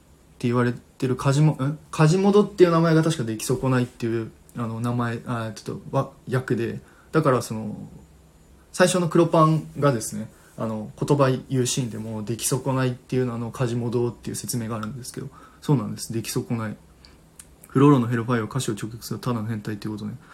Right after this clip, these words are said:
あのね、そこマジでそうだと思います。ちょっとまた後でそこを話しますね。マノパン、九月のディズニーファンノートルダム基地で書かれてて、あ、はい、見ました、見ました。もちろん。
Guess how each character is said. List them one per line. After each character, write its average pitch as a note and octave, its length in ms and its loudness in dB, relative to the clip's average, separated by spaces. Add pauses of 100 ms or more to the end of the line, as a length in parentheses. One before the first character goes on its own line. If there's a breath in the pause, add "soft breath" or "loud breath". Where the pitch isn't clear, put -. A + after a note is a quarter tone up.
(320 loud breath)
あ B2+ 140 0
の B2 60 4
ね、 A#2 180 -2
そ B2+ 240 -2
こ E3 140 4
マ E3 160 8
ジ B2+ 80 2
で A#2 80 -2
そ C#3 200 2
う B2 40 4
だ A2+ 80 -2
と A2+ 160 -6
思 G#2 160 -6
い - 20 -8
ま G#2 140 -8
す。 - 180 -16
ち - 80 -2
ょ - 40 0
っ - 20 -8
と A#2 120 -6
ま A#2 80 -4
た A#2+ 120 2
後 B2+ 180 0
で G#2 80 -6
そ G#2+ 160 -8
こ A#2 80 -6
を - 20 -6
話 A2 260 -6
し - 60 -6
ま A2 80 -6
す - 140 -10
ね。 B2 100 -10 (960 loud breath)
マ - 80 -4
ノ B2 120 0
パ A#2+ 260 -6
ン、 A2+ 160 -10 (360)
九 B2+ 200 -6
月 B2+ 160 -4
の G#2+ 80 -6
デ G#2+ 80 -6
ィ - 20 -6
ズ G#2+ 80 -8
ニ A#2+ 60 -6
ー - 20 -10
フ A2+ 60 -6
ァ - 20 -6
ン G#2+ 60 -6
ノ A2 60 -8
ー - 20 -8
ト A#2+ 80 -6
ル A#2 60 -6
ダ A2 60 -6
ム G#2 80 -6
基 G2+ 60 -14
地 - 80 -18
で - 60 -18
書 - 60 -20
か - 120 -14
れ G#2+ 80 -8
て - 80 -20
て、 - 100 -14
あ、 - 280 2
は B2+ 180 2
い、 G#2+ 120 -8 (100)
見 B2 80 0
ま B2+ 100 2
し B2+ 60 -2
た、 G#2+ 80 -8
見 G#2+ 60 -6
ま A2 120 -8
し - 100 -10
た。 A#2 60 -12
も A2 180 -6
ち - 140 -6
ろ A2 80 -6
ん。 A2 160 -12